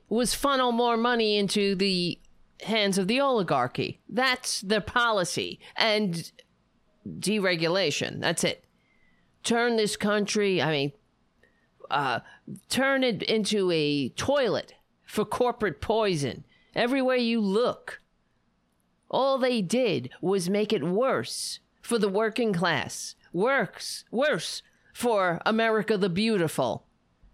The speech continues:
But better for the one point one point one percent. That's what they did. Everything else they poisoned. They, with their lies,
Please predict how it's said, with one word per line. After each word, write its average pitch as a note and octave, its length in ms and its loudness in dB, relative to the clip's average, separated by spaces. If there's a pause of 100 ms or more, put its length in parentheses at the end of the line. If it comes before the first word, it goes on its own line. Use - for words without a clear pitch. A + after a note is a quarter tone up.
(500)
But A3 280 -2 (120)
better E3+ 640 0 (440)
for A3 160 0
the F3+ 240 2 (120)
one A3+ 440 0
point D#3 360 -2
one A3 360 0
point D#3+ 400 -2
one A#3 260 0
percent. F#3 760 -2 (680)
That's G#3 240 0
what F#3 140 -2
they E3+ 120 2
did. D3 260 0
Everything A#3+ 1000 0
else A3 640 -2 (560)
they G3 320 0
poisoned. F#3 960 -4 (580)
They, E3+ 280 0
with F#3+ 220 -2
their F3+ 240 2
lies, F#3 880 0